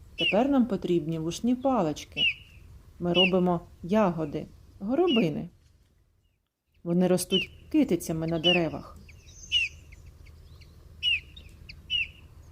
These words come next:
А ще зробимо з вами сніжок. Блакитні крапочки.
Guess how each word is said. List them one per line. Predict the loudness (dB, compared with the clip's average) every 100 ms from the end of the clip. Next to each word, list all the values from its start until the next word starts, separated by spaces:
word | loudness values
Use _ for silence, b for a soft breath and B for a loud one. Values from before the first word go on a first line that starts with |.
| -12
А | -10
ще | 0 4
зробимо | 4 4 4 2
з | 2
вами | 4 4
сніжок. | 2 0 0 2 0 -2 -12 -14 -10 -10 -10 -6 -6 -6 -8 -2
Блакитні | 0 0 0 -4 -4
крапочки. | -4 -8 -4 -2 -2 -6